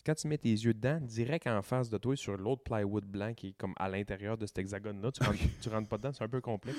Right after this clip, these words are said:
Speaker 1: là.
Speaker 2: Ça m'a, non, mais ça m'a pris le deuxième, euh, plywood parce que à date, ça avait vraiment l'air d'un glory hole.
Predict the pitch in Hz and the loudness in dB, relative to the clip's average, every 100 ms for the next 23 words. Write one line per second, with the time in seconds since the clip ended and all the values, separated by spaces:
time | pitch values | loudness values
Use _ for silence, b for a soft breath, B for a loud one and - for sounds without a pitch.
0 | 247 151 113 110 120 120 107 104 104 156 | -2 4 4 8 8 8 6 4 2 2
1 | 113 104 104 113 117 101 87 87 95 87 | 6 8 8 6 2 2 2 2 2 4
2 | 107 123 98 80 - 82 - 92 82 82 | 4 4 2 -4 0 0 0 -2 -2 0
3 | 80 82 98 87 95 95 80 82 87 87 | 0 2 2 2 0 0 -2 -2 0 0
4 | 90 92 | 2 2